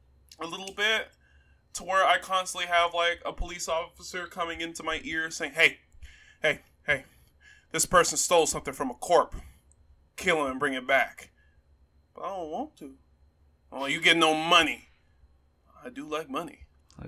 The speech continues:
Speaker 2: do like money.
Speaker 1: All right.
Speaker 2: But then,
Speaker 1: So
Speaker 2: but isn't that, like, the, isn't that the society though?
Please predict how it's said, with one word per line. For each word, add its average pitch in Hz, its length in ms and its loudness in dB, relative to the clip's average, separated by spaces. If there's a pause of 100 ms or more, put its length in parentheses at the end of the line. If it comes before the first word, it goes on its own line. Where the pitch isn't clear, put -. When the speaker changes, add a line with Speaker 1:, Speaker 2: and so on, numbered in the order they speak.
(160)
Speaker 2:
do 117 280 -4
like 127 420 0
money. 131 460 -4 (1200)
Speaker 1:
All - 120 -10
right. 180 120 0
Speaker 2:
But 151 120 6
then, 170 260 8
Speaker 1:
So 151 80 -6
Speaker 2:
but 175 260 4
isn't 170 300 2
that, 151 260 6
like, 135 280 0
the, 131 260 0
isn't 160 200 0
that 151 180 6
the 131 80 -2
society 135 520 0
though? 160 280 0